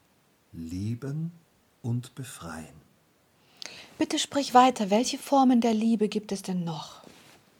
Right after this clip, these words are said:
Speaker 1: Weitere Formen sind die freundschaftliche Liebe. Dann, wenn tiefe menschliche Freundschaft entsteht,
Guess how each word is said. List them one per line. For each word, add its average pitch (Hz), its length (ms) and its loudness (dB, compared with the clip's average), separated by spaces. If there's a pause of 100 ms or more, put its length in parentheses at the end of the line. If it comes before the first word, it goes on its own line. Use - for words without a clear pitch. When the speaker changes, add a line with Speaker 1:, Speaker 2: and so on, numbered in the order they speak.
(1120)
Speaker 1:
Weitere 120 580 -4
Formen 113 580 -4
sind 101 380 -10
die 107 40 -12
freundschaftliche 101 1120 -10
Liebe. 80 320 -20 (1300)
Dann, 170 360 -2 (480)
wenn 107 280 -8
tiefe 165 560 -6
menschliche 120 640 -6
Freundschaft 107 880 -8
entsteht, 85 580 -16